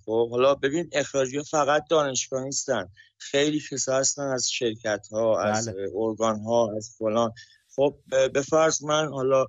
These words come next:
Speaker 1: اه، بخوام برم تو بحرش می‌فهمم. ولی خب،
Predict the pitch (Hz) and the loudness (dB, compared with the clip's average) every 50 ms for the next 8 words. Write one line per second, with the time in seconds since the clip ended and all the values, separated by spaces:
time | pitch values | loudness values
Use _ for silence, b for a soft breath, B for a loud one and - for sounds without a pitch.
0 | - _ _ _ _ _ _ _ - 117 120 123 123 123 120 110 107 - - 127 | -4 _ _ _ _ _ _ _ -8 -4 -2 0 0 0 0 -2 -6 -6 -6 -6
1 | 120 - 131 127 127 123 - - - 120 120 123 120 120 117 - 131 123 123 123 | -4 -2 -2 -2 -2 -2 -4 -2 2 2 4 4 2 0 -2 -4 -4 -4 -4 -4
2 | - 101 117 117 113 123 127 131 127 123 147 139 - - 160 143 - 123 113 110 | -6 -8 -8 -4 0 2 2 4 2 2 0 -2 -4 -6 -6 -4 -2 -2 0 0
3 | 107 101 101 107 123 147 151 135 - 151 151 | 0 -2 -2 0 0 0 0 0 0 -2 -2